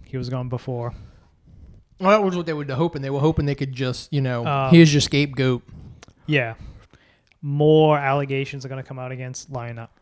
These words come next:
Speaker 1: Laurinaitis, apparently. But, so now Stephanie and Tony Khan, Nick Khan,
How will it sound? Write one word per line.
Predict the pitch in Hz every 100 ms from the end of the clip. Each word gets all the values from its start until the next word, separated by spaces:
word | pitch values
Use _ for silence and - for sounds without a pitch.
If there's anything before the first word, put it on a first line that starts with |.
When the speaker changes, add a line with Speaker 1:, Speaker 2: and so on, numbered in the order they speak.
| 139
Speaker 1:
Laurinaitis, | 120 117 113 110 113 120 - _
apparently. | 135 127 113 110 113 - _ - _ _ _ - _ _ _ _ _ - - - 165 -
But, | 147 135 139 - - -
so | -
now | 143 147 143 139 127
Stephanie | - - 156 156 185 185 180 160 - - _ _ _ _ _ - -
and | 135
Tony | 131 139 151
Khan, | 143 135 123 123 123 - _ _ _ _ _ _ _ _ _ _ _ _ _ _ _ _ _ _ _ _ _ _ _
Nick | 147 139 -
Khan, | 127 113